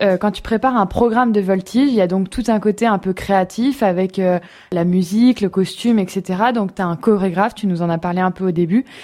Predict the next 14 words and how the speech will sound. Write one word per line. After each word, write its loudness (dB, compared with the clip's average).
Est-ce 0
que 0
tu -4
peux 0
nous 2
dire 0
un 0
peu -6
comment -2
ça -2
se -12
construit -2
un 0
programme ? 0